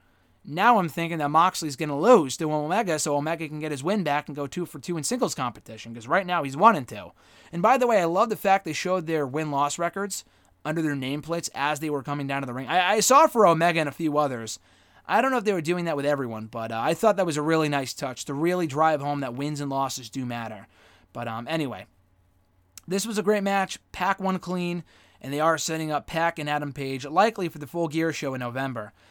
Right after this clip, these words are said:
We then had the Cracker Barrel clash between Jimmy Havoc, Joey Janela, and Darby Allin. Every bit as crazy as you would expect from these three guys. Personally, I'm not a fan of the hardcore wrestling shit.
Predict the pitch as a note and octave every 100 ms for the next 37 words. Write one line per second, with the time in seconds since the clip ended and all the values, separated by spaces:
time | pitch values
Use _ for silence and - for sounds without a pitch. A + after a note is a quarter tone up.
0 | _ _ _ - D3+ F3+ G#3 G3+ F#3 F3+
1 | - G#3 A3 C4+ B3+ F#3+ F3+ A3 A3+ F#3+
2 | - - F#3+ G3+ B2 - B2+ C#3 D#3+ C#3+
3 | C#3 F3 D3+ D#3+ D#3+ D#3 B2 D3 C#3+ C3+
4 | D3 D3+ D3+ B2 C3+ C3+ C3 C3 C3 C3+
5 | - C#4 F4 C#4+ G3 A3 - G3 G3 E3+
6 | F3+ C3 D3+ C#3+ - C#3 C#3+ E3 E3+ -
7 | F#3 F3+ F#3+ F#3+ G#3 - _ - _ _
8 | _ _ - D4 G4 - G4+ F#4 C4+ F#3+
9 | F#3+ G3 G#3 - G3 G3+ E3+ C#3 D#3+ E3+
10 | F#3+ E3 E3+ - F3+ - F#3+ G3